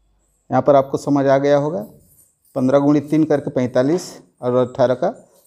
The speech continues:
अठारह। अब इन दोनों को जोड़ देंगे। अठारह और पैंतालीस का योग आपका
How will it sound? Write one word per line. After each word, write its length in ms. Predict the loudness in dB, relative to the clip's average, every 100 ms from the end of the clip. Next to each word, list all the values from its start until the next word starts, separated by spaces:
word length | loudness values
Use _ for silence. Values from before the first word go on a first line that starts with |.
| _
अठारह। 460 | -14 -2 -2 -2 -6 -18 -20 _ _ _ _ _ _ _ _ 0
अब 120 | 4
इन 180 | 6 4
दोनों 200 | 2 2
को 120 | -2
जोड़ 260 | 0 0 0
देंगे। 340 | 0 -2 -4 -10 _ _ _ _ _ _ _ _ _ _ _ _
अठारह 380 | -6 0 4 6
और 160 | 6 4
पैंतालीस 500 | -2 0 0 0 -2
का 120 | 0
योग 340 | 2 2 2 -2 -8 -16 _ _ _ _ _ _ _ _ _ _ _ _
आपका 420 | 0 2 2 2